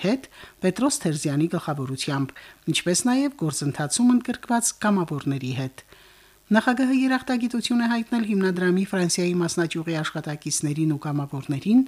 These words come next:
Արցախին մշտապես օգնելու համար, այն համարելով հայրենասիրության և արհեստավարժության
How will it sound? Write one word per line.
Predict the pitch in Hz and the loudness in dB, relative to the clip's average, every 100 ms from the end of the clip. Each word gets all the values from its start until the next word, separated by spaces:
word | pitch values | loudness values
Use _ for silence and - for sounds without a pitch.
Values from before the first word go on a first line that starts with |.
| - - - | 0 -20 -4
Արցախին | 185 - 233 302 294 | -2 0 2 4 4
մշտապես | 202 175 156 175 - | 2 -4 -4 -2 -2
օգնելու | 147 151 143 160 | -2 -2 -2 -2
համար, | 139 127 139 - - - - 135 | 0 0 -2 -6 -14 -20 -12 0
այն | 160 202 | 4 4
համարելով | 240 254 262 262 269 269 - _ | 6 4 4 2 0 -2 -12 _
հայրենասիրության | 170 156 147 143 - 131 131 - 214 262 247 | -2 0 0 -2 -2 -4 -4 -2 4 4 4
և | 240 - 175 | 0 -4 -4
արհեստավարժության | 160 143 151 139 135 123 127 185 190 | -2 -2 -4 -6 -6 -8 -4 -2 -2